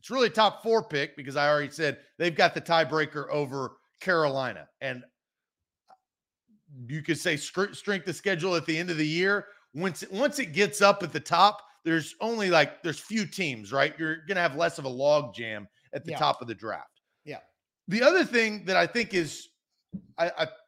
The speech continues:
Speaker 1: I think makes a, a difference is I think that Mike Vrabel as a head coach, isn't this what he does best? Is win games that he should
Speaker 2: Well,
Speaker 1: not win?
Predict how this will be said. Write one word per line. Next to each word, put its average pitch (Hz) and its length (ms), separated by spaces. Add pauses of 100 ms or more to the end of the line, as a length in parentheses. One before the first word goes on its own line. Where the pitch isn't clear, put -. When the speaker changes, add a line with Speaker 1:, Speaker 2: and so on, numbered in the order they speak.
(200)
Speaker 1:
I 123 80
think - 300 (180)
makes 160 560
a, 160 140
a 151 100
difference 147 720 (100)
is 175 460 (600)
I 277 160
think 285 300
that 208 200 (680)
Mike 202 320
Vrabel 185 640
as 165 180
a 147 80
head 170 280
coach, 185 500 (180)
isn't 247 420
this 233 240
what 190 220
he 196 140
does 160 400
best? 151 520 (440)
Is 190 240
win 208 680 (300)
games 208 720
that 185 140
he 196 120
should 151 120
Speaker 2:
Well, 185 120
Speaker 1:
not 196 260
win? 247 420